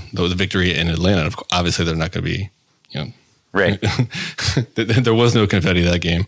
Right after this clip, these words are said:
Speaker 1: Probably was, like, a stabbing in the parking lot, and, but there, there was no confetti in that game. <laughs> But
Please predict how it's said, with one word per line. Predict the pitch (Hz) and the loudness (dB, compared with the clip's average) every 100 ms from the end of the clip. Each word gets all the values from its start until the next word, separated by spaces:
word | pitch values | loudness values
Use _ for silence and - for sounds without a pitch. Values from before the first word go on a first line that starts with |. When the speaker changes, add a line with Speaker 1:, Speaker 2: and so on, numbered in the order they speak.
| - - | -6 -4
Speaker 1:
Probably | - 107 | 2 2
was, | 87 | 2
like, | 87 | 0
a | |
stabbing | 82 - 95 92 | 0 0 2 2
in | 82 | 0
the | |
parking | 78 104 95 | 0 0 2
lot, | - 82 - | 0 -2 -4
and, | 92 92 90 | -6 -6 -4
but | 95 | -2
there, | 92 | 0
there | 110 | 2
was | 120 95 | 2 2
no | 101 | 2
confetti | 95 90 98 90 | 4 4 4 2
in | |
that | 82 95 | 2 0
game. | - 104 92 98 - - | 0 0 2 0 -4 -4
<laughs> | 131 - - | -4 -2 -2
But | 101 101 | 0 2